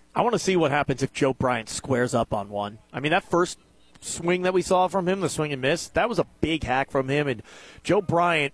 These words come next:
pound for pound, is one of the strongest players we've seen come through our area in quite some time.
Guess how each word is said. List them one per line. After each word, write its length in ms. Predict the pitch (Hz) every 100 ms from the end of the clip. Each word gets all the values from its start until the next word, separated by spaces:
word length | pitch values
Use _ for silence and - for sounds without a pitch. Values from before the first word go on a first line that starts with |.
| -
pound 320 | - 180 196
for 100 | 185
pound, 340 | - 156 160 139
is 80 |
one 120 | 143 147
of 40 |
the 80 | 135
strongest 720 | - - 147 165 196 180 131
players 440 | - 156 143 120
we've 160 | 127 131
seen 240 | 135 135
come 180 | 127 135
through 240 | 131 143 131
our 160 | 123
area 340 | 131 143 143 147
in 100 | 135
quite 260 | 151 156
some 200 | 160 156
time. 360 | 160 160 165